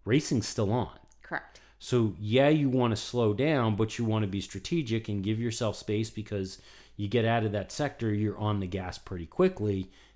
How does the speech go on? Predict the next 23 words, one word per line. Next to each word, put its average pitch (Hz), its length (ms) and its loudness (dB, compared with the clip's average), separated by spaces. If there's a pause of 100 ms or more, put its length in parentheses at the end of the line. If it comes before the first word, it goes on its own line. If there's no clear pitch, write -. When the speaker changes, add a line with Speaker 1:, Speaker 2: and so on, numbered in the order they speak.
Speaker 1:
to 117 80 0
get 107 220 -2
moving 151 340 4
again. 80 320 -10 (540)
And 123 360 2 (340)
to 147 140 2
the 127 80 2
point 214 360 0
that 147 100 0
it 117 100 -8
caused 123 360 -4
confusion 117 800 -4 (380)
that, 117 520 -2
um, 107 640 -2 (580)
Ferrari 139 720 2
radioed 127 680 2
to 117 280 0
Leclerc 110 760 -2
as 120 260 0
he 220 200 -2
was 170 220 2
going 147 400 4
past 156 600 -2